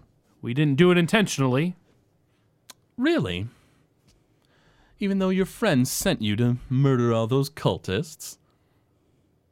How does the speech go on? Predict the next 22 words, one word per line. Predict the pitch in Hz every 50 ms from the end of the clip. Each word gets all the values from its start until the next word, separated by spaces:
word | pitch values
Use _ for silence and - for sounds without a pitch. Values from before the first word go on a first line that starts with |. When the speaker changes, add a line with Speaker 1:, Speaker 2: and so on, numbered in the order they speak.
| _ _ _
Speaker 1:
Your | 87 90
friend? | - - - - 98 101 98 - 55 - -
You | - 101 143 202
sent | 196 - - - 101 85 73
us. | 80 80 - - - - - _ _ - -
Speaker 2:
Right. | 120 101 82 117 120 - - - 92 76 - - - - _ _ _ _ _ _ _ _ _ _ _ _ _ _
I | - -
thought | - - - 95 87 -
that's | 101 92 - -
what | 120 120
we | 135 165
were. | 160 156 165 180 240 370 - - 76 73 - - 151 _ _ _ _ _ _ _ _ _ _ _ _ _ _ _ _ _ _ _ _ _ _ _ _ _ _ _ _
I | - 120
thought | - - 92 90 87
we | 107 110
had | 117 131
become | 165 151 - 190 208 220
buddies | 214 214 220 247 339 226 127 - -
for | - 107 95
a | 92
time | 92 - - 107 95 92 92 92 92
there. | 92 90 90 92 95 104